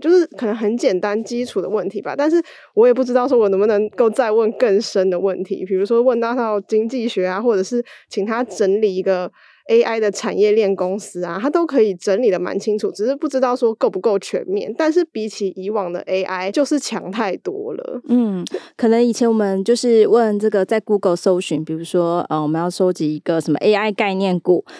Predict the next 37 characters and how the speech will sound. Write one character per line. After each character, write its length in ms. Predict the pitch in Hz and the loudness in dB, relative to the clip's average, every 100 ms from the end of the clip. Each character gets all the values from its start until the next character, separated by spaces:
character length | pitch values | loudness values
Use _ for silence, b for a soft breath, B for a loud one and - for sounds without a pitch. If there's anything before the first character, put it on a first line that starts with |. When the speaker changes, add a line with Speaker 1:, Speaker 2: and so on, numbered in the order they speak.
| - | -4
Speaker 2:
它 160 | 262 | -4
可 100 | 269 | -2
能 120 | 185 | -2
帮 100 | 180 | -2
我 60 | 214 | -2
们 180 | 165 170 | -4 -4
导 160 | 185 165 | -6 -4
向 260 | - 214 185 | -4 -2 0
一 40 | |
个 100 | 180 | 4
网 280 | 180 139 - | 4 2 -2
页， 240 | - 202 - | 0 0 2
那 80 | 220 | 2
个 80 | |
网 180 | 202 156 | 4 4
页 140 | 185 196 | 2 2
可 140 | 190 | 0
能 120 | 156 | -2
就 140 | 160 196 | 0 0
是 260 | - 180 | 2 2
别 180 | - 220 | 4 4
人 120 | 233 | 4
写 220 | 240 - 165 | 2 2 4
的 100 | 175 | 4
文 300 | 170 160 170 | 4 2 2
章， 400 | - 175 165 190 | 0 -2 -4 -4
或 100 | 196 | -2
是 80 | |
某 160 | 196 170 | -2 -2
一 60 | 185 | -4
篇 240 | 202 185 | -4 -6
什 80 | - | -8
么 80 | - | -10
新 180 | - | -6
闻 160 | 185 170 | -6 -6
报 220 | 175 180 165 | -2 -2 -2
道。 200 | 147 | -6